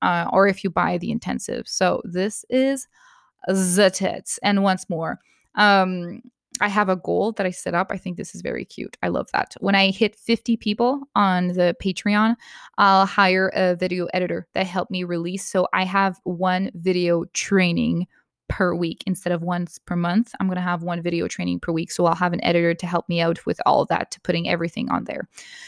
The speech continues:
So this is my announcement. I'm very, very exciting for this. It's a whole new way of doing business. It's a whole new way for you to have access to me.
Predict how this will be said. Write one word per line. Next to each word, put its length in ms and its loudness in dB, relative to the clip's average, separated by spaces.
So 400 4
this 320 2
is 100 -4
my 120 2
announcement. 680 0
I'm 480 6
very, 380 6
very 280 6
exciting 480 0
for 120 -4
this. 320 -2
It's 220 -2
a 80 2
whole 240 2
new 180 4
way 140 4
of 100 2
doing 240 0
business. 400 -6
It's 160 -12
a 40 -6
whole 240 -4
new 180 2
way 180 0
for 140 -6
you 180 -2
to 100 -10
have 220 -4
access 540 -2
to 160 -6
me. 260 -2